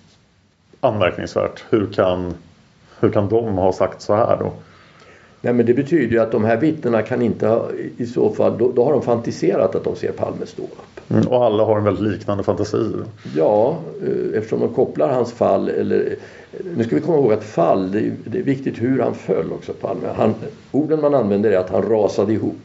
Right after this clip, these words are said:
Speaker 2: han sjönk ihop, han
Speaker 1: Mm.
Speaker 2: segnade ner. Det betyder att han inte föll framåt som en fura, utan han verkligen sjönk ihop som ett, eh,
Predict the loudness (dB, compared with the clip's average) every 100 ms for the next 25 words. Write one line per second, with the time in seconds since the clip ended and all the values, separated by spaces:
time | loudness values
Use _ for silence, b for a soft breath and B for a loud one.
0 | -10 -4 -4 0 0 0 -2 -4 -4 -4
1 | 0 2 2 2 0 0 0 0 0 -2
2 | -6 B B B B B B B B 2
3 | 2 4 2 4 4 2 2 0 -2 B
4 | B B -2 0 2 0 2 0 2 0
5 | 0 0 -4 -2 -4 0 0 0 -4 -4
6 | -6 -20 _ b b b b -8 -2 2
7 | 2 2 2 0 0 -4 -4 0 0 0
8 | 0 0 0 -2 -2 -4 -4 -4